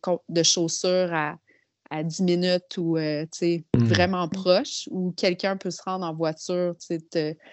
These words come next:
Speaker 1: si t'es au Portugal, puis la compagnie est en Espagne, ils peuvent se-, ils peuvent envoyer un, un consultant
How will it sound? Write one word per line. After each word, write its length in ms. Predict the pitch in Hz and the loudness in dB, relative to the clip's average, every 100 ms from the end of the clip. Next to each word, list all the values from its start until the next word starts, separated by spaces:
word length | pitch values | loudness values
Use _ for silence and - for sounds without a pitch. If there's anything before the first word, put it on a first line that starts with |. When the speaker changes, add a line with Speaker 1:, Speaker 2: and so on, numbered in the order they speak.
| - | -18
Speaker 1:
si 160 | - - | -14 2
t'es 180 | 196 190 | 4 6
au 60 | 185 | 4
Portugal, 720 | 180 - 190 175 175 196 196 | 2 2 2 4 6 4 2
puis 120 | - | 0
la 140 | 165 165 | -4 -2
compagnie 440 | 170 170 165 185 | -4 -4 -4 -4
est 120 | 180 | -4
en 120 | 175 | -4
Espagne, 600 | 165 151 - 170 180 185 | -2 -4 -4 -4 -2 -4
ils 80 | 170 | -4
peuvent 160 | 175 160 | -2 -4
se-, 240 | - 165 - | -2 -4 -4
ils 100 | 175 | -4
peuvent 180 | 175 170 | -4 -2
envoyer 300 | 165 165 175 | 0 2 2
un, 180 | 175 170 | 0 -4
un 160 | 180 160 | -6 -4
consultant 760 | 175 156 - 170 - 175 170 | -4 -4 -4 -6 -2 0 0